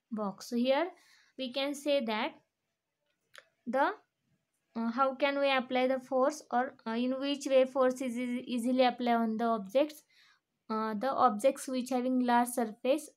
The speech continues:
on that object we can easily apply the force. So here by these two examples or experiments we can, uh, define the pressure. What happen? The force exer-, exerted perpendicularly on a unit area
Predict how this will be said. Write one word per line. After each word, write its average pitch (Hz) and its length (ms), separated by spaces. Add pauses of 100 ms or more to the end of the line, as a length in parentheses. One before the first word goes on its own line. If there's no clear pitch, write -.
on 233 140
that 254 180
object 247 460
we 233 160
can 233 220
easily 233 400
apply 220 400
the 262 160 (480)
force. 202 340
So 240 60
here 269 280
by 262 220
these 294 380 (420)
two 294 80
examples 277 880
or 240 180
experiments 240 800
we 247 160
can, 254 300 (840)
uh, 220 220
define 269 580
the 294 140 (340)
pressure. 240 640
What 254 180
happen? 285 420 (440)
The 240 120
force 294 360
exer-, 247 640
exerted 254 680
perpendicularly 240 1080
on 226 200
a 226 40
unit 233 380
area 226 420